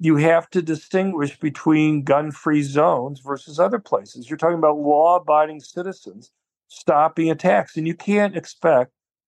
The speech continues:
a law-abiding citizen to carry a gun in a place where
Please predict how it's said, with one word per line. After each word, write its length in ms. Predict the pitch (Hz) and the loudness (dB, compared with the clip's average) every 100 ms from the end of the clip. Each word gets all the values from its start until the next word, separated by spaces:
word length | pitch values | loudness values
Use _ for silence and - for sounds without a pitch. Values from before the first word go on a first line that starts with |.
| - | -2
a 60 | 147 | 0
law-abiding 600 | 143 151 151 147 147 135 | 2 2 0 -2 -2 -8
citizen 840 | - 160 170 151 - 92 127 - _ | -8 -6 -6 -10 -16 -14 -14 -16 _
to 260 | 143 131 131 | 0 2 0
carry 400 | - 147 156 156 | 0 2 4 2
a 60 | |
gun 320 | 143 131 127 131 | 2 2 0 -2
in 140 | 135 | -6
a 40 | |
place 440 | 127 - 147 147 - | -4 -2 -2 -2 -4
where 380 | 131 143 143 | 0 2 0